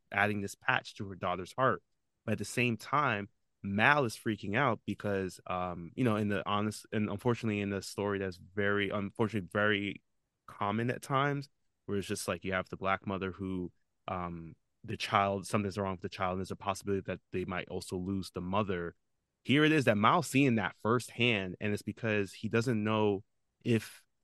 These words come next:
Karen is up to it at this moment, 'cause again, he's saying, "You just gave birth, like, we can find an alternative." Um, so all of these questions that are coming up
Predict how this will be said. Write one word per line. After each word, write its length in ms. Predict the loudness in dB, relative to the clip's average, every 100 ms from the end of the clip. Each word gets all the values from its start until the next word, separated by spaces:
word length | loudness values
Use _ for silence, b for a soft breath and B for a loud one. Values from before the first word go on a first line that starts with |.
| _ -20
Karen 360 | -4 0 2 0
is 160 | -4 -10 _
up 140 | -2 -2
to 240 | -2 0
it 100 | 0
at 120 | -4 -6
this 180 | -8 -2
moment, 440 | 0 2 0 -4 -10
'cause 160 | -10 -4
again, 200 | -2 -2
he's 120 | -4
saying, 180 | -6 -6
"You 140 | -8
just 320 | -6 -6 -6
gave 220 | -4 -6 -4 -2
birth, 260 | 0 0 -6
like, 100 | -8
we 120 | -6 -8
can 200 | -8 -8 _ _ _ _
find 420 | 2 4 6 4
an 100 | 2
alternative." 720 | -2 -4 -2 0 -2 -6 -10 -16 _ _ _ _ _ _ _
Um, 400 | 0 2 0 -4 -2
so 260 | 0 2
all 420 | 6 10 10 8 4
of 120 | 4
these 200 | 2 0
questions 680 | 2 2 2 -2 -2 -2 -2
that 100 | -2
are 120 | -4
coming 420 | -4 -2 0 2
up 200 | 0